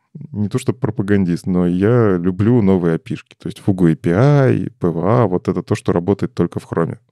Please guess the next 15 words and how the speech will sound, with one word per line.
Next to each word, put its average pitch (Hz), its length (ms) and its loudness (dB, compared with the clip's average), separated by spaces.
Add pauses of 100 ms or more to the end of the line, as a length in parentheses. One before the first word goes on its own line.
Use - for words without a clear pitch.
(200)
Но 92 580 2
я 92 280 -2
всегда 90 300 -6
в - 60 -8
своих - 220 -6
там 82 160 -12
докладах, 147 520 -2
я 104 80 -6
говорю, 90 300 -4
используйте - 460 -4
это 104 140 -4
осторожно, 82 520 -4
как - 180 -18
прогрессивное 107 680 -4
улучшение. 85 520 -6